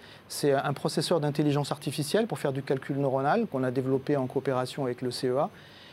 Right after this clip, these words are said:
Et ça, ça nous permet de, de faire, de rentrer de l'intelligence artificielle avec des consommations qui sont juste dingues.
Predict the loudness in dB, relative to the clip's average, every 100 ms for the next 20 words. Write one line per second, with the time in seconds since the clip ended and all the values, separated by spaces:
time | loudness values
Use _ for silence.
0 | -12 -6 0 0 2 0 2 2 4 4
1 | 4 4 2 0 -8 -20 -12 -6 -2 2
2 | 2 2 0 2 2 4 2 2 2 2
3 | 2 2 -2 -4 -4 -2 2 2 2 2
4 | -2 -2 -2 0 0 0 -2 -2 0 0
5 | 0 0 0 2 0